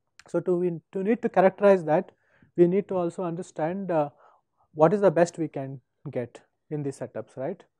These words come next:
So, what is the lower bound on this, uh, regret? Is the regret bound, upper bounds we got for this different algorithm,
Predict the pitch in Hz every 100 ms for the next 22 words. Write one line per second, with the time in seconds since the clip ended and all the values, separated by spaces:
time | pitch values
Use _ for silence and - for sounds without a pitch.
0 | _ _ _ _ _ 160 160 190 185 180
1 | 165 175 160 165 170 156 151 147 143 -
2 | 135 127 127 _ 143 135 131 113 - _
3 | _ _ _ _ _ _ 160 156 165 156
4 | 151 147 175 180 _ - _ _ _ 147
5 | 139 165 185 - 175 170 175 185 - 151
6 | 175 196 196 - _ - 160 156 147 151
7 | - 165 147 143 165 151 156 185